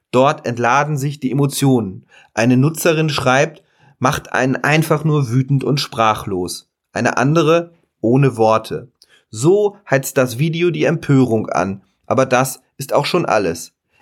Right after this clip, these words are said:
Interessant wäre, zu erfahren, warum die Erklärung des Zoos nach Einschätzung der Gruppe nur eine Ausrede ist. Was daran ist falsch? Was könnte der Zoo besser machen? Wie könnte er das Problem mit dem Geiergehege lösen?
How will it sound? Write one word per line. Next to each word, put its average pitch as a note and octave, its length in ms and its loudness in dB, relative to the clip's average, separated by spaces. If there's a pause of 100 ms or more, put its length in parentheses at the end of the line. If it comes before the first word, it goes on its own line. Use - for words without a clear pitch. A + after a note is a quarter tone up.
Interessant C#3 760 0
wäre, B2+ 400 2
zu - 160 -2
erfahren, E3+ 720 0 (160)
warum C#3+ 380 0
die F3+ 100 -2
Erklärung D#3 540 0
des D3+ 200 -4
Zoos C#3+ 380 -2 (220)
nach B2+ 180 -2
Einschätzung D3 680 -2
der D3 100 2
Gruppe C3 260 -2
nur C#3 160 4
eine C#3+ 200 2
Ausrede B2+ 440 2
ist. G#2 320 0 (260)
Was A#2+ 300 -2 (240)
daran A#2 240 2
ist C#3 180 -4
falsch? A2+ 600 -2 (240)
Was B2+ 260 -2
könnte D#3 280 -4
der D#3+ 140 0
Zoo F3 200 0
besser E3 380 0
machen? F#2 480 -4 (300)
Wie D#3 340 -2
könnte D#3 260 0
er C3 120 2
das C3 200 0
Problem B2 560 0
mit C#3 160 -4
dem A#2 140 -2
Geiergehege C3 680 2
lösen? D3+ 560 -2